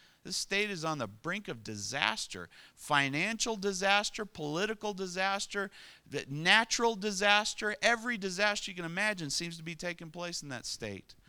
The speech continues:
All along the, the West Coast, the homeless population is exploding, taking, literally taking over cities. Do you think God wants that to be that way?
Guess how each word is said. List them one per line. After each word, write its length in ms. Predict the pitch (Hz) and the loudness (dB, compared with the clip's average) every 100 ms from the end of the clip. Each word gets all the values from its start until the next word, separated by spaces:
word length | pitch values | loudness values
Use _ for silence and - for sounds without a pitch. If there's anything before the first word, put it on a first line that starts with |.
| - - | -20 -2
All 480 | 165 202 214 226 208 | 6 10 10 8 6
along 480 | 196 196 196 185 160 - - 139 | 6 8 8 4 -2 -12 -4 2
the, 180 | 143 139 | 2 4
the 140 | 156 | 2
West 500 | 151 185 180 - - | 4 4 4 4 2
Coast, 320 | 208 196 - | 2 2 2
the 100 | 143 | -2
homeless 560 | - - 208 214 202 - | -2 0 -2 0 -4 -4
population 840 | - 185 - 180 175 180 - 170 - - - | -2 -2 -2 -4 -4 -2 -2 -4 -10 -20 -2
is 200 | 196 180 | 0 2
exploding, 1300 | 190 - - - - - 226 247 277 262 175 110 98 _ _ _ _ _ - | 2 6 8 8 4 2 8 10 10 8 0 -2 -8 _ _ _ _ _ 0
taking, 460 | - 240 233 156 - | 4 4 2 -2 0
literally 560 | 214 277 262 247 226 | 2 2 2 2 0
taking 500 | - 226 233 226 208 | 2 2 2 0 0
over 340 | 190 226 214 151 | 2 2 0 0
cities. 800 | - - 254 208 127 98 - - _ _ _ - | 0 2 2 2 -2 -4 -6 -6 _ _ _ -6
Do 100 | 269 | -4
you 80 | |
think 280 | 285 269 233 | -2 -4 -4
God 280 | 185 190 196 | -4 -2 -2
wants 260 | 196 196 196 | -6 -6 -6
that 160 | 190 | -8
to 60 | 180 | -8
be 160 | 170 185 | -8 -6
that 240 | 202 196 | -6 -6
way? 300 | 185 185 | -6 -8